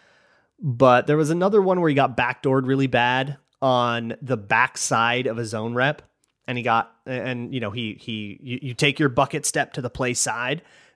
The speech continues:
and then the defensive lineman takes his initial step to the backside of the play, and then suddenly he's just in the gap and he's completely out, it, like, away from you. Um, that's fine.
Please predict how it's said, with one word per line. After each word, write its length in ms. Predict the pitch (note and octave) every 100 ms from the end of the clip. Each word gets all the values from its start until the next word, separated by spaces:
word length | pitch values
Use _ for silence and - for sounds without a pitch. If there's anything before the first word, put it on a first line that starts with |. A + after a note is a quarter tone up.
| -
and 480 | C#3 C3+ A#2+ A#2 A2+ _
then 420 | C#3+ C3 C3+ B2+
the 80 | B2
defensive 540 | A#2+ B2+ C3+ B2+ C3 A#2
lineman 400 | A#2 B2 C3+ C3+
takes 300 | - A#2+ -
his 340 | C#3 C#3 C#3
initial 380 | C3+ C3 B2 C#3
step 460 | - C#3 C3+ -
to 120 | - C3
the 80 |
backside 540 | G2+ G#2+ A#2+ - D#3+ D#3+
of 80 | D#3+
the 80 |
play, 240 | E3 F3 F#3
and 80 | D3+
then 100 | A2+
suddenly 380 | - A#2+ A#2+
he's 160 | A#2+ A2
just 160 | G#2+ -
in 100 | A2+
the 80 |
gap 300 | A2+ G#2+ A2
and 80 | A#2+
he's 120 | G#2+
completely 400 | - G#2+ A#2 E2
out, 220 | G#2+ G2 - _
it, 220 | C#3 B2+
like, 240 | B2 A2 - _ _ _ _ _ -
away 240 | B2+ A2+
from 220 | A2+ D3
you. 200 | C#3+ E3 F3+ _ - _ _
Um, 480 | C#3 B2+ A2+ G#2 F#2+ - _
that's 460 | C3+ F3 C4 C#4+ -
fine. 540 | - D3 D3 C4 E4